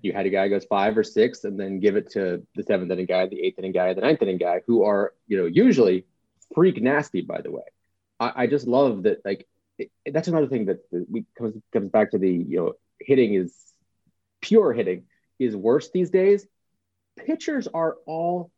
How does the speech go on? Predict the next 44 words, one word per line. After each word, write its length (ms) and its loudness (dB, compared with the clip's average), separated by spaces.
wizards 800 2
these 280 -6
days. 540 -4
The 240 -4
fact 220 -2
that, 120 -2
again, 220 0
I'll 60 -2
go 120 0
back 180 2
to 80 0
Enoli 340 2
Paredes. 440 -2
That 280 -8
dude 300 2
was 380 -2
so 260 4
good. 500 2
Like, 280 -10
the 140 -6
ninety-six, 920 -2
ninety-eight 600 4
with 140 -6
that, 260 -2
you 120 -10
know, 100 -10
that 180 -8
mythical 500 -2
rising 440 -2
fastball. 500 -4
This 120 -14
is 60 -8
just 220 -10
a 60 -6
twenty-five-year-old 840 -2
they 100 -4
plucked 420 -4
out 80 0
of 80 -2
double 260 2
A, 80 0
who's 260 -2
throwing 220 -4
the 180 -6